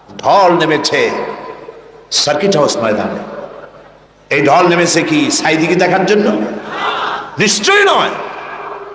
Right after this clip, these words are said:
আজকের এই ঢল নেমেছে বিশ্বনবী মুহাম্মদ রাসূলুল্লাহ সাল্লাল্লাহু আলাইহি ওয়াসাল্লামকে জানার জন্য। কেন এই আগ্রহ? আচ্ছা, এই আগ্রহ কি শুধুমাত্র খুলনার মানুষের? না,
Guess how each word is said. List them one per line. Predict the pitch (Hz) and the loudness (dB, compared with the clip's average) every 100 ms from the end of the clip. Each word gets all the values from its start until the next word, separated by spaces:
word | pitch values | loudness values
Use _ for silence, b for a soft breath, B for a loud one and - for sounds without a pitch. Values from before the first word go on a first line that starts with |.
| - - - _ - _ _ _ - | -20 -20 -20 _ -20 _ _ _ -6
আজকের | 151 - 151 | -2 0 2
এই | 147 | 0
ঢল | 147 156 151 | 2 2 2
নেমেছে | 147 139 - 127 | 2 0 0 0
বিশ্বনবী | 180 - 180 151 143 | 0 0 0 0 0
মুহাম্মদ | 127 123 185 151 139 | 0 0 0 0 -2
রাসূলুল্লাহ | 123 - 170 143 131 156 160 151 135 113 107 - | 0 2 4 4 2 4 4 4 4 2 0 -2
সাল্লাল্লাহু | - - 147 143 143 196 | 0 0 0 0 2 2
আলাইহি | 185 | 2
ওয়াসাল্লামকে | - - 139 127 123 | 2 0 0 0 0
জানার | 123 117 110 - | 0 0 -2 -2
জন্য। | 101 101 - - - - - - - - - - - - | -4 -4 -8 -12 -18 -20 -20 -20 -20 -20 -20 -20 -20 -2
কেন | 220 233 277 | 0 4 6
এই | 277 | 6
আগ্রহ? | 262 262 240 160 - - - - - - - - - | 4 4 4 4 2 0 -4 -6 -8 -8 -10 -6 -2
আচ্ছা, | 190 233 | 2 4
এই | 196 226 269 | 4 4 4
আগ্রহ | 240 240 240 214 220 | 4 4 4 4 4
কি | 214 - | 2 0
শুধুমাত্র | - 214 240 233 - 233 208 - - - | 0 2 2 2 2 4 4 0 -4 0
খুলনার | 180 185 214 214 | 2 4 4 4
মানুষের? | 247 285 277 277 - - - - - - - | 2 2 4 4 2 -6 -8 -10 -10 -8 -4
না, | 196 262 262 180 | 0 2 4 2